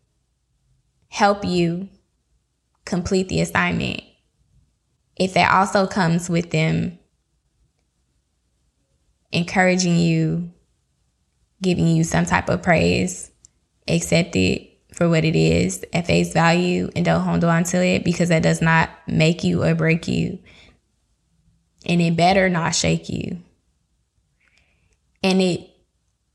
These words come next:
for certain, better not take you. Okay?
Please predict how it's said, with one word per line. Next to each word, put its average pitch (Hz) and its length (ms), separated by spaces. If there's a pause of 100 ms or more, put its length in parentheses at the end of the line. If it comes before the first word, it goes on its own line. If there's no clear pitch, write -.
(500)
for 226 320
certain, 240 420
better 185 220
not 170 260
take 160 300
you. - 300 (1000)
Okay? 294 500